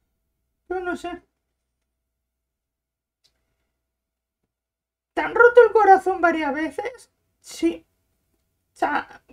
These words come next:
mm, ya lo he dicho antes, cuando te creías que le gustabas a alguien y que a mí me ha pasado muchas veces. Por ejemplo, compañero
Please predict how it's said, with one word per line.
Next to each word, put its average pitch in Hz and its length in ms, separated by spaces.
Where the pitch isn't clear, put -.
mm, 254 960
ya 269 160
lo - 80
he 403 120
dicho 370 160
antes, 339 580
cuando 285 360
te 285 140
creías 294 480
que 359 320
le 311 420
gustabas 311 840
a 277 280
alguien 392 300
y 254 1000
que 311 80
a 311 100
mí 415 160
me 453 120
ha 403 40
pasado 359 300
muchas 302 240
veces. 311 400
Por 285 100
ejemplo, 269 420
compañero 311 680